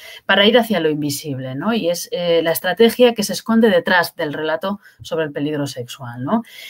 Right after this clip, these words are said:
Cuando he hecho esto, cuando he deconstruido el relato sobre el peligro sexual del crimen de Alcácer, lo que he visto, efectivamente, cuando he traspasado, he traspasado eso visible y he ido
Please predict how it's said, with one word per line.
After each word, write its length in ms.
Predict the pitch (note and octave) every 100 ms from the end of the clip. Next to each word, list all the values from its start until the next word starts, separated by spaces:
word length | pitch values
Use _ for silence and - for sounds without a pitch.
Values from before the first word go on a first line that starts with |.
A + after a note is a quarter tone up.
| -
Cuando 240 | F3+ F#3+
he 100 | G#3+
hecho 220 | A3+ A3 A3
esto, 340 | B3 - B3+
cuando 200 | A3 E3+
he 40 |
deconstruido 640 | F3 F3 F3+ - F#3 F#3+ F3+
el 80 | E3
relato 260 | E3 F#3
sobre 200 | E3+ D#3
el 40 | D3
peligro 300 | D#3 E3 E3+
sexual 420 | E3+ - F#3+ F#3
del 160 | D#3
crimen 280 | D3 D#3+ D#3+
de 80 | F3
Alcácer, 560 | F3 A3 A3 G#3+ B3+ C#4+ - - -
lo 100 | F3
que 80 | F#3+
he 60 |
visto, 340 | A3 G#3 - G3
efectivamente, 720 | F#3 - G3+ F3+ G#3 A3 G#3
cuando 180 | E3
he 60 | F3
traspasado, 840 | G#3+ G#3 F3 D#3+ G#3+ G#3 E3 D3 -
he 80 | D#3
traspasado 580 | F3 E3+ E3 G3+ G3+
eso 220 | E3+ G3 G3
visible 520 | E3 - G#3+ E3+ D#3+
y 80 | G3
he 40 | G#3
ido 360 | G#3+ D3 C#3